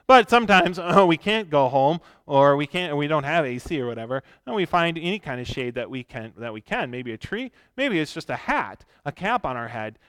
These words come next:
to give us at least a little shade from that hot sun. Unfortunately, we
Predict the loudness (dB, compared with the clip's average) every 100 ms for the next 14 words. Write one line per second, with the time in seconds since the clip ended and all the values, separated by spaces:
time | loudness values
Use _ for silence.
0 | _ -6 -4 -4 -6 -6 -6 -4 -4 -2
1 | -2 -4 -6 -6 -6 -8 -12 _ -14 -12
2 | -12 -10 -10 -10 -14 -12 -10 -10 -16 _
3 | _ _ _ _ _ _ _ _ 4 6
4 | 4 0 -2 -2 -4 -12 -12 -8 -8 -8
5 | -8 -10